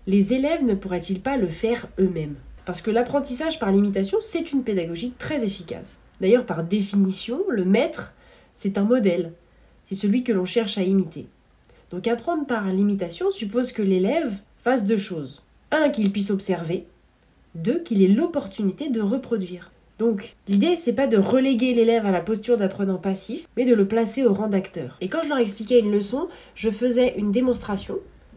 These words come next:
puis je faisais la même démonstration avec un élève,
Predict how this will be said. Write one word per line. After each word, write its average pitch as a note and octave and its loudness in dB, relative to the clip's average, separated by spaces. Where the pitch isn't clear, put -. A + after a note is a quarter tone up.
puis D#4 0
je G3+ -2
faisais G3+ 2
la E3+ 0
même C4 2
démonstration B3 0
avec F#3+ 0
un E3+ -6
élève, G3+ -2